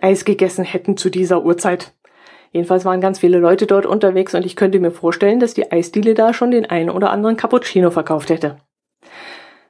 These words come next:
Ja, ich hab mich wirklich auf das Eis gefreut. Naja, irgendwann sind wir dann halt ohne Eis weiter und sind, äh, rechts des Alpsees entlang an meiner alten Heimat vorbeigefahren, wo ich Silke dann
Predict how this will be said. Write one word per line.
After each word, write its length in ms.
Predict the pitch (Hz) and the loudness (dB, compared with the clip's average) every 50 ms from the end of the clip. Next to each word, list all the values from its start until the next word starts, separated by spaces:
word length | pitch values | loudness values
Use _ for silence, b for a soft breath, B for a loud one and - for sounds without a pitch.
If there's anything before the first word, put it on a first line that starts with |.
| B _ B 214 220 202 185 B B B B | B _ B 0 2 2 0 B B B B
Ja, 180 | - 190 175 170 202 202 | -2 -2 0 0 -2 -4
ich 200 | 196 185 - 214 | -4 -4 -4 -4
hab 140 | 214 208 196 | -2 0 0
mich 100 | 185 185 | 2 4
wirklich 320 | 185 185 185 175 170 156 | 2 4 4 2 0 0
auf 80 | 147 - | -2 -4
das 160 | - - - | -4 -4 -4
Eis 220 | 147 160 160 - | -6 -6 -6 -8
gefreut. 400 | - - - - 151 160 156 - b b b b b b b _ _ _ _ _ _ _ _ _ B B B B B B B B B B B | -10 -8 -6 -6 -6 -6 -8 -12 b b b b b b b _ _ _ _ _ _ _ _ _ B B B B B B B B B B B
Naja, 360 | 214 226 240 220 180 170 - | 0 2 2 2 2 2 2
irgendwann 380 | - 214 233 254 233 226 220 214 | 2 2 2 2 2 2 2 2
sind 160 | - 214 208 | 0 2 2
wir 80 | 214 196 | 2 2
dann 180 | 202 202 190 | 2 0 0
halt 260 | 185 180 175 175 - | 0 -2 -2 -2 0
ohne 300 | - 180 208 254 285 277 | 0 2 4 4 2 2
Eis 260 | - 240 254 254 247 - | 2 0 0 0 0 0
weiter 340 | 240 240 247 240 247 240 | 0 0 2 2 2 2
und 140 | 214 214 202 | 2 0 -2
sind, 320 | 202 - 180 185 185 185 - | -2 -2 -2 -2 -2 -2 -2
äh, 40 | |
rechts 960 | 185 185 180 180 180 180 180 180 175 175 175 175 175 208 233 - - - - - | -2 -2 -2 -2 -4 -4 -4 -4 -6 -6 -4 -2 -2 -2 -2 -4 -10 -14 -6 -4
des 140 | 233 - | -4 -4
Alpsees 440 | - - 185 208 208 - 220 214 208 | -2 -2 -2 -2 -2 -2 -2 -2 -2
entlang 460 | - 180 175 170 180 190 202 214 214 b b b b b b b b b | -4 -4 -2 0 0 0 -2 -4 -6 b b b b b b b b b
an 140 | - 190 190 | -6 -4 -2
meiner 260 | 190 190 185 170 - | 0 0 0 0 0
alten 300 | - 185 180 185 180 170 | -2 -2 -2 -4 -4 -2
Heimat 280 | 175 180 208 254 277 262 | -2 0 0 0 0 0
vorbeigefahren, 1080 | - 269 254 247 247 247 254 262 254 254 - 254 233 - 233 233 240 240 247 240 208 | 0 0 2 2 2 4 4 2 2 0 -4 -6 -2 0 0 0 2 2 0 0 2
wo 100 | 208 196 | 2 2
ich 120 | 202 202 | 2 2
Silke 260 | - 208 208 208 208 202 | 2 0 2 2 2 0
dann 400 | 202 196 196 196 196 196 185 | 2 0 0 0 -2 -4 -6